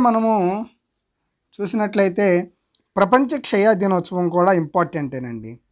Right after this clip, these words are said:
ఇది ఎప్పుడు జరుపుకుంటామంటే మార్చి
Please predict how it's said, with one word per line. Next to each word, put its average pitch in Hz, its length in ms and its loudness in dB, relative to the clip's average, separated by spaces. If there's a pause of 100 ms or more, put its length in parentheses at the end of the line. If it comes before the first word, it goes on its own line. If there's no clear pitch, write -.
(460)
ఇది 214 160 0
ఎప్పుడు 226 240 -2
జరుపుకుంటామంటే 208 840 -2 (1600)
మార్చి 233 400 2